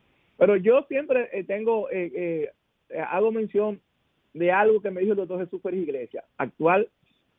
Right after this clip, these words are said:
eh, superintendente de salud y, de, y dirigente del P R M, que él me dijo una vez, hace algunos años,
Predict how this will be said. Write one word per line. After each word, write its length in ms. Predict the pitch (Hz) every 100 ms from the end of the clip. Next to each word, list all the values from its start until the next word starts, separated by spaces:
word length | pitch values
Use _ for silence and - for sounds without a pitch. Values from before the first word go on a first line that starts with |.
| _
eh, 220 | 151 151 139
superintendente 460 | 165 156 160 180 175
de 40 |
salud 380 | 190 170 180 214 _ _ _ _ _ -
y, 180 | 156 175
de, 520 | 170 170 156 151 135 - -
y 320 | 165 165 147
dirigente 380 | 156 151 170 185
del 80 |
P 80 | 170
R 200 | 185 170
M, 160 | 127 120 _ _ _ - -
que 60 |
él 80 | 202
me 100 | 233
dijo 120 | 240
una 200 | 254 240
vez, 220 | 160 131 123
hace 180 | 143 185
algunos 360 | 170 180 170
años, 240 | 120 113